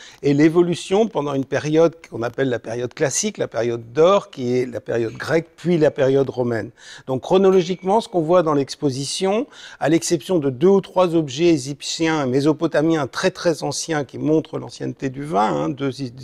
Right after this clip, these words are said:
deuxième millénaire avant le Christ, les objets qu'on va voir sont essentiellement du cinquième, quatrième, troisième siècle avant Jésus-Christ, classique grec, puis ensuite des objets romains. Alors pourquoi avoir choisi ce thème précis ?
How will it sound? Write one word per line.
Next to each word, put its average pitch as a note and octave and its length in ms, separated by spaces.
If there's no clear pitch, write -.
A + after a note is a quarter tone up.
deuxième D3+ 360
millénaire D3 460
avant C3+ 220
le C#3 60
Christ, A3+ 500
les D3+ 220
objets G3+ 220
qu'on F3 120
va D#3+ 100
voir F#3 240
sont D#3 160
essentiellement D#3 680
du D3 140
cinquième, E3+ 440
quatrième, D3 520
troisième C#3 420
siècle - 360
avant F3+ 320
Jésus-Christ, D3 720
classique C3+ 400
grec, F#3 340
puis G#3+ 280
ensuite D3 380
des C3 200
objets C3+ 260
romains. A#2+ 380
Alors C3+ 200
pourquoi G3 300
avoir E3 220
choisi D#3+ 380
ce - 120
thème D3 320
précis ? - 560